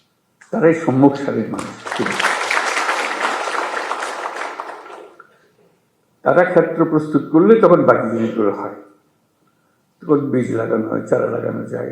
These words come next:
সবকিছু হয়। আইন না থাকলে, শৃঙ্খলা না থাকলে, যত বড় বড় চিন্তাই হোক, যত টাকাই ঢালুন, কোনো কাজে আসবে না। কিন্তু সেই জন্যই পুলিশের গুরুত্বটা মনে মনে খুব অনুভব করছিলাম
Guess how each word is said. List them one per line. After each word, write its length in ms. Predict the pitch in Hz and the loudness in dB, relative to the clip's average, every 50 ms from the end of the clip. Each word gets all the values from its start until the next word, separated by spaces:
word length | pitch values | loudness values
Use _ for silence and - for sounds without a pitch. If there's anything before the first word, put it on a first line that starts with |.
| - - - - | -10 -10 -6 -4
সবকিছু 320 | - - - 117 113 - - | -4 -4 -6 -8 -14 -14 -16
হয়। 200 | - - - - _ _ _ _ _ _ _ _ _ _ _ | -18 -18 -20 -20 _ _ _ _ _ _ _ _ _ _ _
আইন 180 | - 147 147 147 147 143 | 2 4 4 4 4 2
না 80 | 151 151 151 | 0 0 0
থাকলে, 320 | 139 139 151 147 143 139 | -2 -4 -2 -2 -4 -6
শৃঙ্খলা 440 | 127 - - 135 123 - - 131 131 | -6 -6 -8 -10 -8 -4 -2 -2 0
না 160 | 131 131 - - - | 0 -2 -4 -6 -8
থাকলে, 260 | - - - - - - - - _ _ _ _ _ _ _ - - - - | -10 -10 -10 -10 -12 -12 -14 -18 _ _ _ _ _ _ _ -20 -18 -6 0
যত 200 | 113 107 123 123 143 143 143 139 | 4 4 4 6 6 4 4 2
বড় 160 | 143 147 143 143 | 0 0 0 0
বড় 140 | 143 147 143 139 - | 0 0 0 -2 -2
চিন্তাই 340 | 156 143 143 139 160 160 156 | -2 -2 2 4 4 4 4
হোক, 180 | 156 143 135 120 - - | 4 2 2 0 -2 -4
যত 140 | 104 - - 101 | -4 -4 -2 0
টাকাই 260 | - - - 160 156 156 | 0 0 2 2 0 0
ঢালুন, 360 | 147 151 139 139 127 - - - - - - _ _ _ _ _ _ _ _ _ _ _ _ _ _ | 2 0 0 0 -2 -6 -8 -10 -14 -16 -20 _ _ _ _ _ _ _ _ _ _ _ _ _ _
কোনো 140 | - - 151 | -6 -4 -4
কাজে 240 | 165 - - - - | -4 -4 -6 -8 -8
আসবে 200 | - - - - | -10 -12 -14 -18
না। 100 | - - _ _ _ _ _ _ _ _ _ _ _ _ _ _ _ _ _ _ _ _ _ _ _ _ _ _ _ _ _ _ - | -20 -20 _ _ _ _ _ _ _ _ _ _ _ _ _ _ _ _ _ _ _ _ _ _ _ _ _ _ _ _ _ _ -10
কিন্তু 180 | - - 131 | -6 -4 -2
সেই 180 | 120 - 143 135 139 | 2 4 4 4 4
জন্যই 260 | 170 190 214 233 202 170 | 4 4 4 2 2 2
পুলিশের 360 | - 156 147 151 151 170 151 139 | 0 0 0 0 2 0 -2 0
গুরুত্বটা 480 | 127 139 135 139 - - 139 131 - 156 | 0 0 0 0 0 -2 -2 0 0 0
মনে 240 | 147 135 131 135 | -2 -2 -2 -2
মনে 180 | 135 135 135 135 | -2 -2 -4 -4
খুব 160 | 131 - - - - | -6 -6 -6 -2 2
অনুভব 280 | 131 135 151 180 208 - - | 4 6 8 8 6 6 4
করছিলাম 380 | 156 147 - - - 135 151 | 0 -2 -2 -2 -4 -4 -4